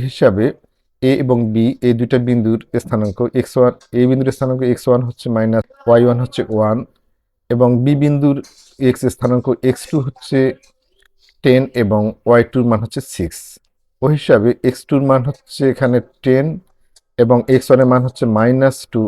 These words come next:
অর্থাৎ মাইনাস মানে প্লাস টু হোল স্কয়ার প্লাস ওয়াই টুর মান হচ্ছে সিক্স মাইনাস ওয়াই ওয়ানের মান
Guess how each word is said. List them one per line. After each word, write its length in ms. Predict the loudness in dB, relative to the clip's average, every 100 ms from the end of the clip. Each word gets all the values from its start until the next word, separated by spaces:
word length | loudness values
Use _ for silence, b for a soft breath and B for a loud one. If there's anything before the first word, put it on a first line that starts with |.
| -2
অর্থাৎ 180 | -2 -2
মাইনাস 220 | 0 -2 -2
মানে 120 | -6 2
প্লাস 200 | 2 2 -4
টু 100 | -2 -2 -4 _ _ _ _ _ _ _ _ _ -6
হোল 120 | -2 -2
স্কয়ার 220 | 2 2 2
প্লাস 260 | 2 4 4 0 -20 _ _ _ -2
ওয়াই 120 | 2 4
টুর 140 | 2 2
মান 120 | 0 -2 -10 _ -10
হচ্ছে 260 | -10 -6 -8 -8 -6
সিক্স 280 | -4 -4 -8 -18 -12 -2
মাইনাস 460 | 2 2 2 2 0 -4 -20 _ _ _ _ _
ওয়াই 120 | 4
ওয়ানের 200 | 6 4
মান 100 | 2